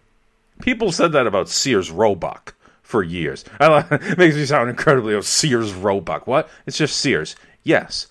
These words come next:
The place that I bought my lawnmower in two thousand thirteen no longer exists. But if you had told me in the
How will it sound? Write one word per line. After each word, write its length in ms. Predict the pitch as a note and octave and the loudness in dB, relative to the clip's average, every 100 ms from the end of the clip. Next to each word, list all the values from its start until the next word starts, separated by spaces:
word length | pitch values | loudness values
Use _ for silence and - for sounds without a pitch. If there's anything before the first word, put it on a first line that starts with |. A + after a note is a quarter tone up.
| _ _ | _ _
The 60 | D3+ | 0
place 260 | F#3+ E3+ | 4 4
that 80 | F3 | 2
I 80 | D#3+ | 0
bought 180 | D3 D3 | 2 2
my 140 | B2+ | 2
lawnmower 600 | B2+ C#3 B2 G#2+ G#2 F#2+ G2 | 2 4 2 2 0 -2 -4
in 60 | |
two 140 | G2 A2 | -4 -2
thousand 400 | A2 F2 G2 E2+ | -2 -2 -6 -6
thirteen 640 | F2+ - F3 C#3 A2+ G#2+ - _ - | -6 -2 0 2 0 -4 -12 _ 0
no 200 | C4+ G#3 | 2 6
longer 380 | F#3+ F#3 D3+ | 4 4 0
exists. 680 | C#3+ A#2 C#3 G#3+ - - - - _ _ _ | -2 0 4 4 2 -4 -10 -14 _ _ _
But 280 | D3+ C3 - - | 2 2 0 -10
if 140 | D#3+ | -4
you 100 | A#3 | -2
had 120 | D#3+ | -2
told 300 | - G3 D3+ | 2 4 4
me 160 | C#3 B2 | 2 0
in 80 | G#2+ | 0
the 160 | G2 | -2